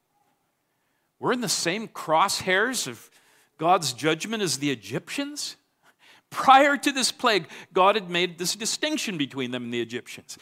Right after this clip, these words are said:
"We're safe. We're exempt." As, as a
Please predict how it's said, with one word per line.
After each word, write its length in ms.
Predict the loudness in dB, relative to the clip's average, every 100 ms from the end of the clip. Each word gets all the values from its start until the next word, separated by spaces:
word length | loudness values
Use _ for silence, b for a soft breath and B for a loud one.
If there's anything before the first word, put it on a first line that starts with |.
| b b b
"We're 460 | -6 0 2 4 2
safe. 1200 | 0 -2 -2 0 2 2 0 -8 -18 -20 -20 _ _ _ _ _ _ _ _ _ _ _ _ _
We're 420 | -2 6 8 8
exempt." 960 | 6 2 0 2 2 0 -6 _ -18 -18 _ _ _ _ _ _ _ _ _ _ _ _ _ _ b b b _ _ _
As, 180 | -8 -8 _
as 160 | -8 -6
a 220 | -8